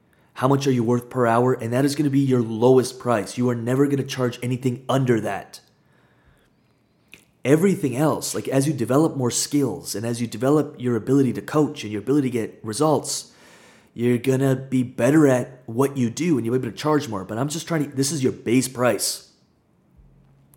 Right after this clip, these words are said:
The lowest you'll charge is three grand, because anything less than that, you're not getting paid what you're worth. And from there, you'll expand. So one thing I want you to do right now, again, take an imperfect action.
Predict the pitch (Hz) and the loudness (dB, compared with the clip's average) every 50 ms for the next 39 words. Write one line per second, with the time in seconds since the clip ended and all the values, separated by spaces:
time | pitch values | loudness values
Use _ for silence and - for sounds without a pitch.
0 | _ _ _ _ _ _ _ _ _ - 127 120 107 104 107 135 160 165 - - | _ _ _ _ _ _ _ _ _ 0 0 2 2 6 8 8 8 8 6 4
1 | 143 135 139 135 139 135 120 113 107 - 110 117 139 135 131 135 120 107 - - | 0 0 0 2 2 2 2 0 -4 -6 -2 -2 0 2 2 0 0 -2 -4 -10
2 | - - _ _ _ _ _ _ _ _ _ _ _ _ _ _ _ _ _ _ | -16 -20 _ _ _ _ _ _ _ _ _ _ _ _ _ _ _ _ _ _
3 | - 113 123 117 110 131 139 151 139 139 147 135 139 147 143 - 139 131 120 117 | -8 -4 -4 -2 0 2 2 4 4 2 2 2 2 2 2 2 0 0 0 -2
4 | - 120 123 127 123 135 120 117 110 - 127 127 113 110 107 - - 107 110 110 | 0 0 -2 0 0 -2 -4 -4 -6 -2 -2 -2 0 0 -4 -6 -4 -4 -4 -4
5 | 95 - - - - _ _ _ _ _ _ _ _ _ _ _ _ _ _ _ | -4 -4 -10 -18 -20 _ _ _ _ _ _ _ _ _ _ _ _ _ _ _
6 | _ _ _ _ _ _ _ _ - 131 123 127 - - 143 139 139 135 127 120 | _ _ _ _ _ _ _ _ -6 -4 -4 -2 2 2 4 4 4 2 2 2
7 | 117 113 104 104 - - _ _ _ _ _ _ - 120 135 127 127 127 - - | 0 0 -4 -6 -12 -20 _ _ _ _ _ _ 2 4 6 6 4 2 0 0
8 | 135 127 120 107 - 127 117 156 190 185 196 202 190 165 156 160 156 - 151 139 | 0 0 0 -2 -2 2 4 4 6 6 6 6 6 6 4 4 2 4 2 4
9 | 135 139 135 135 131 131 135 127 123 120 117 120 135 135 170 165 156 123 101 - | 6 6 6 6 6 4 4 4 2 0 0 0 2 2 2 2 2 0 -4 -10
10 | - - _ _ - 123 127 139 147 147 143 139 147 143 143 147 147 151 143 139 | -18 -20 _ _ -4 -2 -2 0 0 -2 0 2 2 2 2 2 4 4 2 2
11 | 147 - 147 135 135 - - | 2 0 -2 -2 -4 -8 -14